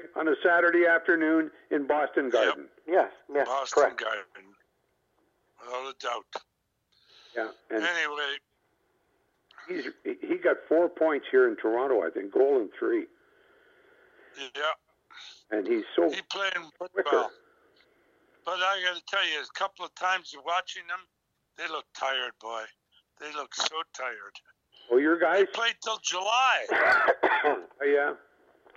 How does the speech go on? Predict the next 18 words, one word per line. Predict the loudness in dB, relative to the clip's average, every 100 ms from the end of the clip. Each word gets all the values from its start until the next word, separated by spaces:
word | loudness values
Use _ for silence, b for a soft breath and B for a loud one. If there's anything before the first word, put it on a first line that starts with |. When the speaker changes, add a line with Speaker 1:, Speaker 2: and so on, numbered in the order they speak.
| B 4
Speaker 3:
Well, | 6 6
that's | 4 2
because | 2 2 2
of | 0 2
fucking | 2 2 0
greed. | 4 4 4 0 -12 b b b 2
That's | 2 2 -2
greed. | 2 2 2 -4 b b b b 2
They, | 2 4
they, | 4 4 4
they | 4 4 2
play | 0 0 0
too | 2
many | 4 4
games. | 4 4 4 0 -10 b b b b -18 -18 -4
They, | -2 0
you | 2
know, | 4 4